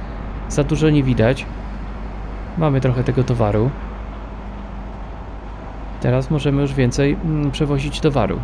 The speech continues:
Dobra. Pojedźmy sobie. Zobaczymy, jak on będzie jechał, no. Najbardziej to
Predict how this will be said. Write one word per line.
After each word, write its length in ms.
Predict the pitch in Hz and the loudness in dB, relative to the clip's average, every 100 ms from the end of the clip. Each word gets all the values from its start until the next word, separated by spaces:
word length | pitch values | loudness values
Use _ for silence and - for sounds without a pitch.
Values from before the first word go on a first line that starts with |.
| - | 0
Dobra. 280 | 214 147 95 - - - - - - - - - - - - | 2 2 0 -2 -10 -10 -8 -10 -8 -8 -10 -10 -10 -8 0
Pojedźmy 400 | 135 131 - 95 | 2 0 -2 -4
sobie. 260 | - - 123 - - - - - - - - - - - - - - - - - - - - - - - - - | -4 -6 -6 -8 -10 -10 -8 -8 -8 -8 -10 -10 -10 -10 -8 -8 -6 -6 -4 -4 -6 -6 -6 -6 -4 -4 -2 -2
Zobaczymy, 260 | - - 131 | 0 2 4
jak 100 | 127 | 4
on 100 | 123 | 4
będzie 280 | 123 - | 4 6
jechał, 320 | 131 117 - - 71 | 4 4 2 2 0
no. 60 | - - - - - - - - - - - - - - - - 175 | 0 0 -2 -2 -4 -4 -4 -2 -2 -2 -2 -2 -2 -2 -2 0 2
Najbardziej 460 | 156 156 147 156 | 4 4 4 2
to 240 | 151 156 | 2 2